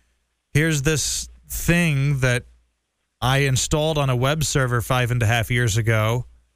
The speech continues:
and the entire premise behind it being George Noory sucks, let's make ourselves, uh,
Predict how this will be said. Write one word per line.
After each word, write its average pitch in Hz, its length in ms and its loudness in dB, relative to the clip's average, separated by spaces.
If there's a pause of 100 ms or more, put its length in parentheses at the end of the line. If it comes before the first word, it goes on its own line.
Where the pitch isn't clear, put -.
(400)
and 123 180 4
the 127 80 2
entire 143 400 0
premise 156 440 -2
behind 127 400 0
it 127 140 -6
being 131 320 0
George 123 360 0
Noory 135 280 2
sucks, - 460 -2
let's 127 280 -2
make 127 320 0
ourselves, 123 800 -2 (560)
uh, 113 480 0